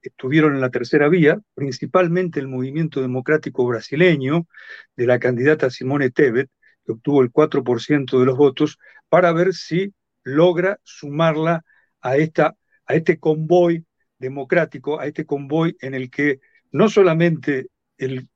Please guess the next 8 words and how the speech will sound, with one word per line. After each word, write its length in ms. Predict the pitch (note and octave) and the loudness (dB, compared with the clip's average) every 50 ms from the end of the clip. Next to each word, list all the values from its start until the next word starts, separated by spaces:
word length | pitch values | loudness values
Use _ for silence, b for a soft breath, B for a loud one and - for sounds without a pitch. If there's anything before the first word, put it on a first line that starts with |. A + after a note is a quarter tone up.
| _ _ | _ _
Partido 400 | C3+ C3 C3 C3 - E3+ D#3 D3+ | -2 -2 -2 0 2 4 4 6
de 60 | D3 | 4
los 100 | E3 C3 | 2 2
Trabajadores, 600 | - C3+ B2+ B2 C3 C#3 D3+ C#3+ B2+ A2 - - - | 2 2 2 2 2 2 2 2 2 0 -6 -12 -18
sino 480 | - - B2+ B2+ C#3 D3 D#3 D#3 C#3+ | -14 -8 -6 -4 0 0 0 0 0
Brasil 640 | A#2 A#2 C3 B2+ B2 - - G3 G#3 F#3 C3+ G#2 - _ _ _ _ _ | -2 0 0 0 0 0 2 2 2 2 2 -2 -8 _ _ _ _ _
y 140 | - B2+ B2+ B2+ _ _ _ | -10 -10 -10 -10 _ _ _
probablemente 800 | - A#2 B2 D3 D#3 D3+ C#3+ C#3+ D#3+ E3 D#3 B2+ A#2 C3 A2 - | 0 2 4 4 4 2 2 0 0 0 0 0 -2 -4 -6 -6